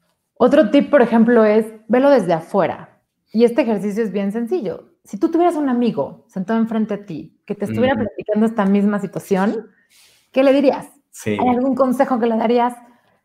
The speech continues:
Speaker 1: ¿Algo que a lo mejor te permitirías ver diferente si no estuvieras tú metido en esta situación? Tú lo sabes, como psicólogo, es uno de los ejercicios más confiables que puedes hacer, ¿no? Si te das ese minutito de decir, "Híjole,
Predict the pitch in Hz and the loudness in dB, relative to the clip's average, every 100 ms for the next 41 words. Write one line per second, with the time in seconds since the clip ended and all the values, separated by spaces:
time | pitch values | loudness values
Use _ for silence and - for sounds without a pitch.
0 | _ _ - 247 269 262 233 214 202 214 | _ _ 0 2 2 2 2 0 0 -2
1 | 220 220 196 202 208 214 214 185 226 214 | -4 -4 -4 -4 0 0 -2 0 0 0
2 | 233 - 208 220 220 214 208 226 - _ | -4 -8 -6 -4 -2 -2 -2 -6 -8 _
3 | _ 165 208 220 226 220 226 226 - 220 | _ -2 0 0 2 2 0 -2 -4 -2
4 | 226 226 214 208 208 202 202 196 - 208 | 0 -2 -2 -4 -6 -10 -10 -10 -4 -4
5 | - - _ _ _ _ _ _ 202 190 | -4 -12 _ _ _ _ _ _ -2 0
6 | 185 185 - - - 165 160 - 175 190 | -2 -4 -8 -14 -8 -8 -6 -4 0 2
7 | 208 208 202 196 175 165 165 175 196 196 | 2 2 0 0 -2 -6 -6 -2 -2 -2
8 | 196 _ _ _ _ _ _ _ _ _ | -8 _ _ _ _ _ _ _ _ _
9 | _ _ - 214 214 220 220 220 220 233 | _ _ 0 4 6 6 4 2 2 2
10 | 196 180 - - 170 208 196 180 208 180 | 2 -2 -6 -10 -4 -2 -2 -2 -2 0
11 | 196 226 180 180 196 196 202 226 208 180 | -2 -4 -2 0 0 -2 -2 0 0 -2
12 | 175 - 202 175 170 190 - - 165 - | -4 -4 -4 -4 -6 -10 -8 -8 -10 -10